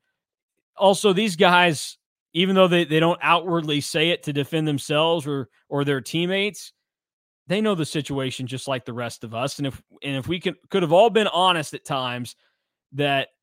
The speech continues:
the offensive line was not playing great at times, some guys just don't pull their weight up front, and the receiving situation has been pretty disgusting for most of the season for K-State.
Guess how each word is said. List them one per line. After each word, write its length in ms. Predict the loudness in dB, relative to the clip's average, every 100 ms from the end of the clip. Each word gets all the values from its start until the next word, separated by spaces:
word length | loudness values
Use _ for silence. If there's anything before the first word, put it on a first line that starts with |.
| _ _ _ _ -10
the 160 | 0
offensive 420 | 2 2 0 -2
line 340 | 0 4 4 2
was 160 | 0
not 260 | 2 0 0
playing 280 | 0 0 2
great 280 | 0 0 0
at 120 | -2
times, 420 | -2 0 0 -2
some 180 | -4 -2
guys 300 | 2 2 0
just 220 | -6 -4
don't 200 | -4 -2
pull 200 | -2 -2
their 140 | -2
weight 240 | 0 0 2
up 180 | 0 0
front, 340 | 0 0 0 _ _ _ _ _
and 460 | -6 -2 -2 -2 -2
the 60 | -2
receiving 500 | -4 -4 -4 -2 -4
situation 640 | -6 -4 -2 -2 -4 -6
has 180 | -8 -6
been 320 | -4 -4 -4
pretty 440 | -8 -8 -6 -6 -8
disgusting 800 | -10 -4 0 0 -2 -10 -10 -8
for 140 | -4
most 300 | 0 0 -2
of 40 | -8
the 60 |
season 440 | -6 -8 -8 -12 -16 _ _
for 120 | -8 -4
K-State. 580 | -2 -2 -6 -10 -10